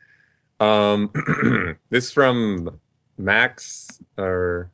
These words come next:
just say Max. Um, he writes, "Hey, Loilo, I think the absolute best person to hire in house sit would be a Mumu. He could use his bandage toss if the dog ever gets away.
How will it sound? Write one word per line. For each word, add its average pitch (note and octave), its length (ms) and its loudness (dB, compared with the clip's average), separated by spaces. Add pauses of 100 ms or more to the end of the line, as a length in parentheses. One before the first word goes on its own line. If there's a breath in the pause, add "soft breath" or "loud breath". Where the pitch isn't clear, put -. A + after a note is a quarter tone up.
(160)
just F#2 200 -8
say G2 120 2
Max. F2+ 540 -2
Um, F#2+ 320 2
he A#2+ 180 0
writes, G#2+ 400 2
"Hey, D#3 220 4
Loilo, G2+ 640 0
I A2+ 80 2
think C#3 240 -4
the G#2+ 100 -2
absolute G#2+ 340 -2
best D#3+ 280 2
person F#2+ 280 -4
to E2+ 60 -4
hire F2 240 0
in E2+ 160 -4 (180)
house F2 320 -4
sit G#2+ 180 6
would F2+ 120 -2
be G#2 180 -2
a A#2 40 2
Mumu. A#2+ 460 -2 (680)
He A2+ 80 0
could A#2+ 160 -2
use D3 160 4
his G#2+ 140 2
bandage B2 420 4
toss F#2+ 260 4
if A2 100 -2
the G2 60 -2
dog G#2+ 300 4
ever F#2 140 -4
gets E2+ 280 -12
away. E2+ 380 0